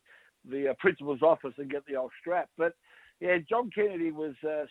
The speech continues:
senior, and, uh, we miss him dearly, uh, already. But, uh, he, uh, he was a principal at the time, and at the same time I was going through Hawthorn, and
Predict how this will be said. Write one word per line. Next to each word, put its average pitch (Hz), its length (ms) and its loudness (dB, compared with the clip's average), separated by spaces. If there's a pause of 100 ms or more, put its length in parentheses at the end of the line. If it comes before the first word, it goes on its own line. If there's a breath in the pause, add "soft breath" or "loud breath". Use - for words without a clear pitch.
senior, 135 440 -4 (120)
and, 131 400 -10
uh, 131 320 0
we 135 100 -4
miss 143 220 -4
him 127 140 -8
dearly, 127 460 2 (340 soft breath)
uh, 131 280 0 (120)
already. 131 420 2
But, 120 200 -4 (120)
uh, 127 220 8 (320)
he, 143 260 4
uh, 131 220 6 (840 soft breath)
he 180 80 8
was 175 100 6
a 151 60 0
principal 151 360 0
at 135 80 -8
the 165 100 -8
time, 185 220 4
and 160 200 0
at 156 100 -2
the 151 160 -6
same 170 220 2
time 160 200 0
I 151 60 -4
was 143 120 -4
going 156 220 -4
through 143 200 -6
Hawthorn, 151 540 -4
and 147 180 -14